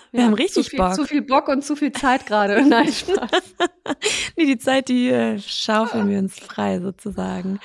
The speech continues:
Speaker 1: Ey, wie geht's dir? Du bist frisch aus New York gefühlt zurück.
Speaker 2: Ja, oh, das war so cool. Also mir geht's sehr gut.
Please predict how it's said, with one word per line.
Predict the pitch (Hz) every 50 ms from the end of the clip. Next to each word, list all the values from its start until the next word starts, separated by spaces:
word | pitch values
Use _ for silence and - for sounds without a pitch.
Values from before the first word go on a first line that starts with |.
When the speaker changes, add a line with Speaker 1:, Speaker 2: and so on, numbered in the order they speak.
| - - - - - - - -
Speaker 1:
Ey, | - 254 302 320
wie | 320 320 277
geht's | - 320 320 339 - -
dir? | - 294 262
Du | 214 226
bist | 208 - 269 311 - - -
frisch | - - - 254 285 294 -
aus | 254 254 240 -
New | 240
York | 233 226 233 240 302 381 -
gefühlt | 381 320 - - - 214 196 185 180
zurück. | - - - 165 - 175 170 170 - - - - _ _ _ _ _ _ _
Speaker 2:
Ja, | - 214 208 214 208 214 208 214 226 240 247 233 208 196 196 220 220 208
oh, |
das | 208 214 214 -
war | 233 220
so | 208 202 196 214 247 277 - - - -
cool. | 233 226 233 208 190 196 202 -
Also | - 185 185
mir | 196 196
geht's | 190 190 190 - -
sehr | 185 175 175
gut. | 170 175 170 180 208 277 427 508 508 - - - -